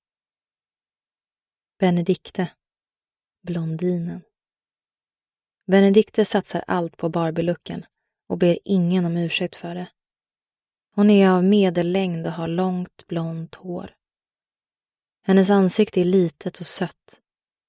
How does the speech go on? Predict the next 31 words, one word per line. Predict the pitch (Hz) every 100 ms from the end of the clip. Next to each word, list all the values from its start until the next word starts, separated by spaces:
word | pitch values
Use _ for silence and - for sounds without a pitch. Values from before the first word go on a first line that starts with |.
| _ _ _ _
Hon | - 196
har | 196 190
uppnäsa | 214 - 175 190 196 190 - 185
och | 180 175
runda | 180 160 160
kinder. | - 165 156 165 175 _ _ _ _ _ _ _ _ _ _ _ -
Hon | 185
kan | 208
se | 196 185
oskyldig | 208 185 - 214 196 165
ut | 156
i | 165
ena | 165 165
sekunden, | - - 165 156 160 165 _ _ _ _ _ -
men | 175
vara | 175
redo | 185 175 170 185
att |
ställa | - 175 165
upp | 170 -
på | -
det |
mesta | 160 165 - -
i | 170
nästa | 165 160 - 170
sekund. | 180 - 160 165 - _ _ _ _ _ _ _ _ _ -
Benedikte | 208 202 214 - 226
är |
intresserad | 185 - 175 175 170
av |
killar | 165 - 185 170 180 170